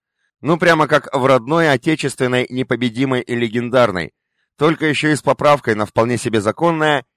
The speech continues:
и ничем не замаскированное рабовладение. Я бы ещё как-то понял логику прежнего хозяина виллы и его управленческого персонала, Будь всё это продиктовано каким-то патологическим садизмом.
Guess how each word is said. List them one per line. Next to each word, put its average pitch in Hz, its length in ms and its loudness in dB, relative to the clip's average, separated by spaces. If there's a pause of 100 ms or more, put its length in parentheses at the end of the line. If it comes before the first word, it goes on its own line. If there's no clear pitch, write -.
(140)
и 277 160 -4
ничем 165 460 -2
не 139 100 0
замаскированное 117 920 0
рабовладение. 95 840 -2 (960)
Я 117 300 2
бы 127 100 2
ещё 131 260 2
как-то 127 320 0
понял 143 360 0
логику 113 460 0
прежнего 107 460 -2
хозяина 107 560 -2
виллы 117 380 -2 (220)
и 127 120 0
его 143 260 4
управленческого 123 840 -2
персонала, 120 640 -2 (300)
Будь 147 260 2
всё 151 240 -2
это 147 240 2
продиктовано 131 760 0 (140)
каким-то 127 480 -4
патологическим 123 800 -4
садизмом. 104 580 -4